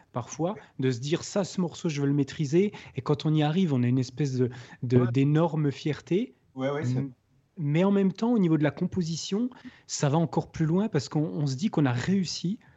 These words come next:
Speaker 1: vraiment à exprimer quelque chose. Alors, ça peut être,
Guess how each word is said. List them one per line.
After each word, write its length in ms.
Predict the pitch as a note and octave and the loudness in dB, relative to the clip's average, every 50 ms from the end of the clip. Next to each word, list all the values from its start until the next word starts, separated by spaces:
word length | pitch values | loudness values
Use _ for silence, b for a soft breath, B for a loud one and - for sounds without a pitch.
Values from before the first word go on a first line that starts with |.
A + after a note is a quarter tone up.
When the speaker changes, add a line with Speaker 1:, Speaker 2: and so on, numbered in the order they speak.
| b b b b _ _ _ C3+ | b b b b _ _ _ -4
Speaker 1:
vraiment 400 | A#2+ B2+ C3 C3+ C#3+ E3+ F#3 F#3+ | -2 0 2 2 2 2 0 0
à 120 | - - | 0 0
exprimer 540 | C3 D#3+ D#3+ - - - - F3+ E3+ F3 E3+ | 0 0 -2 -4 -8 -4 0 0 2 2 0
quelque 280 | - D#3 C#3 - - C#3+ | 0 -2 -2 0 0 -2
chose. 300 | - - - A#3 C4 - | 0 0 0 0 0 0
Alors, 280 | - - B2+ B2+ B2 B2 | 0 0 0 0 -2 -2
ça 160 | - - B2+ | -2 -4 -2
peut 120 | A2 - D3+ | 0 0 0
être, 240 | D#3 - - - | 0 0 -4 -8